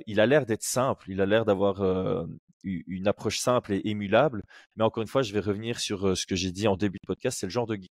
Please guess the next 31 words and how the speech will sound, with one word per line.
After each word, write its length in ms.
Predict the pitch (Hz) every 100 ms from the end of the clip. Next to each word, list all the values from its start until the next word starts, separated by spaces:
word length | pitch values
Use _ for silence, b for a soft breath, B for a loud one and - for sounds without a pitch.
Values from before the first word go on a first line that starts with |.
| 104
gars 240 | 120 127 _
qu'on 140 | 101
pense 380 | 95 143 147 -
mauvais 340 | 113 110 120 120
quand 140 | 95
on 60 | 98
le 60 | 92
regarde, 500 | 95 104 147 92 80 _ B B B -
et 60 |
c'est 120 | 101 110
dans 100 | 110
la 120 | 107
cage 220 | 135 131
qu'on 100 | 107
se 120 | -
rend 160 | 107 98 -
compte 160 | 123 -
qu'il 100 | -
s'est, 140 | -
euh, 280 | 101 98 90
qu'il 200 | - 90
s'est 160 | - 95
gouré. 320 | 90 92 113 B B B B -
Euh, 580 | 90 90 87 87 87 92 80 - - _ - _ _ _
pour 160 | 117 - -
preuve, 520 | 107 113 147 85 76 _ _ _ _ _ _ _ _ _
ça 140 | - 90
va 40 |
peut-être 200 | - 120
te 100 | 110
choquer. 320 | 95 92 -